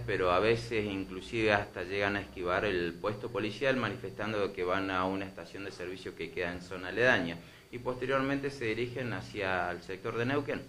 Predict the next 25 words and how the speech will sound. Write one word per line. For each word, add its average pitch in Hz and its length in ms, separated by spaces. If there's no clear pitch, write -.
Y 95 120
obviamente 113 460
después 147 540
nosotros 117 480
tenemos 117 360
que 110 100
andar 110 320
con 95 320
los 90 140
demás 104 260
organismos 98 760
que 82 440
tienen 95 240
que 92 100
ver 95 160
en 87 300
el 78 140
tema 95 260
de 87 100
rescate, 113 500
eh, 73 480
salvando 90 320
a 85 40
estas - 180
personas. 85 500